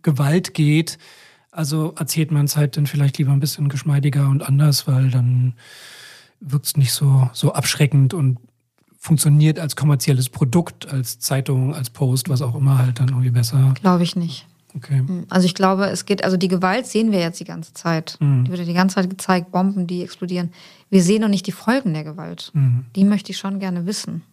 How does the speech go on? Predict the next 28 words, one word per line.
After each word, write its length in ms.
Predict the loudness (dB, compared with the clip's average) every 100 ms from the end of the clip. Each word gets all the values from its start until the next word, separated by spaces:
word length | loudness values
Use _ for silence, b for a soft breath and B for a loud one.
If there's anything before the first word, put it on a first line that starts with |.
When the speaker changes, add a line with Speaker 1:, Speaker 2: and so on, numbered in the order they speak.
| B B B B
Speaker 1:
Naja, 280 | 2 4 4
eh, 160 | 0 0
genau, 320 | 0 2 0
so, 140 | 0
so, 260 | 0 0 0
so 100 | 0
ein 120 | 0
Feuerball 840 | -2 -10 -12 -2 0 2 0 0 0
am 180 | 0
Horizont 800 | 0 0 -4 0 2 2 0 -8 -20 -12
sieht 320 | -6 -4 0
halt 160 | -2 0
beeindruckend 640 | -2 0 0 0 0 -2
aus 460 | 0 0 0 -2 -2
und 200 | -4 -4
oh 280 | -2 -2 -2
krass, 480 | -4 -4 -4 -6
was 100 | -8
für 140 | -4 -2
eine 160 | -2
Energie, 640 | -2 -2 -2 0 2 2 2
aber 260 | 0 -2
das 360 | -2 -4 -6 -8 -8
tatsächliche 720 | -6 -4 -4 -2 -2 -4 -4
Leid, 580 | -6 -4 -2 0 0 -2
was 160 | -6 -4
das 160 | -10
verursacht, 920 | -6 -8 -4 -4 -2 -2 -2 -6 -16